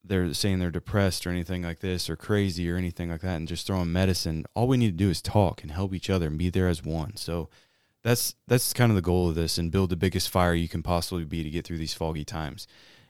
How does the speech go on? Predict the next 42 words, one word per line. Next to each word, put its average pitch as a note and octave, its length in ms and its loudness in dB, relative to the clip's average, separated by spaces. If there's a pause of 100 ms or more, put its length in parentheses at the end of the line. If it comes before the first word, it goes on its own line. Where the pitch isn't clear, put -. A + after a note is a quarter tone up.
And F#2 160 -2
doing G#2+ 200 2
that G2+ 120 0
together, E2+ 400 -4
you E2+ 160 -6
can't F2 240 -4
do F2 140 -2
life E2+ 240 -4
without F2 240 -6
people. F2+ 380 -8
So D#2 400 -10 (600)
getting G2+ 220 2
as F#2 140 0
many G2+ 160 2
people G#2 300 0
as F2+ 100 -2
possible G2+ 580 0
and F2 80 -2
just D#2+ 220 -8
growing G2+ 300 2
this G#2+ 340 0
could, E2 320 -6 (420)
it - 220 -16
could F2+ 160 -6
really F#2 240 -2
make F2+ 160 -4
a F2 40 -10
change, F2 380 -8
and D#2+ 100 -8
that's E2 200 -10
our E2 120 -6
ultimate F2 380 -10
goal. E2+ 340 -6 (440)
Um, E2+ 460 -2 (600)
I G2 140 2
don't G#2 160 4
have G2 260 2
really F#2+ 200 0
any F#2 120 0
personal F#2 400 -4
stories F2+ 380 -6
myself F2 640 -4